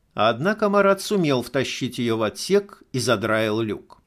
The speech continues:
Спустя пару минут на курсовом экране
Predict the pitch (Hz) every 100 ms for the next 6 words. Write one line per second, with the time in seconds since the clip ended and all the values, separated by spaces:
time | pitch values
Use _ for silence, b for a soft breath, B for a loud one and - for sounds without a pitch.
0 | _ _ _ - - - 151 165 - 262
1 | 247 131 120 110 110 156 208 208 - 113
2 | 127 143 - 175 208 220 120 - 156 202
3 | 185 165